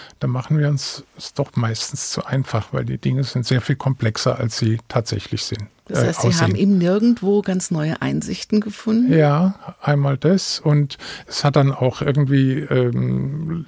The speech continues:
Speaker 1: leider muss ich sagen, ähm, ist das Buch tatsächlich auch im Nirgendwo gelandet, weil das nämlich, ich hab's selber verlegt und es macht riesig Spaß, sowas, weil man dann auch selber verantwortlich ist für alles.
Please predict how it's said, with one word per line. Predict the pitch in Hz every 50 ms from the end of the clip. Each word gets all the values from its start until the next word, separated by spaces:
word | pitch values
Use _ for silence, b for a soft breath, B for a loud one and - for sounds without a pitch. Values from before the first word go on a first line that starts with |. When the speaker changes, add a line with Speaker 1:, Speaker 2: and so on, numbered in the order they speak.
| - -
Speaker 1:
leider | 131 117 - 135 - 156 143
muss | 147 147 139 - -
ich | 139 -
sagen, | - - 135 131 139 135 139 143 143 147 147 147 151 147 -
ähm, | 147 143 135 139 139 139 135 139 147 156 160 165 -
ist | 156 - -
das | - 131 -
Buch | - - 147 135
tatsächlich | - - 139 - - 147 123 - 151 135
auch | 123 135 123 117
im | 131 135
Nirgendwo | 127 135 127 127 131 120 131 131
gelandet, | 117 131 127 110 107 139 147 156 139 -
weil | 151 143
das | 135 143 131 -
nämlich, | 135 131 131 131 131 131 - -
ich | - 131 -
hab's | 127 - -
selber | - 127 117 117 110
verlegt | - - 117 120 165 202 - _ - B B B B B B B B B -
und | 131
es | 127 - -
macht | 131 117 - -
riesig | 143 127 117 104 110 -
Spaß, | - - - 143 175 - - - - -
sowas, | 160 156 156 165 170 151 - - 139
weil | 139 135 127
man | 131 131 131 131 127
dann | - 139 127 131 139
auch | 135 123
selber | - - 127 117 117 110
verantwortlich | - - 123 - 120 131 - 151 143 - - 139 - -
ist | 139 -
für | - - 123 107 -
alles. | - 117 127 190 208 - - - -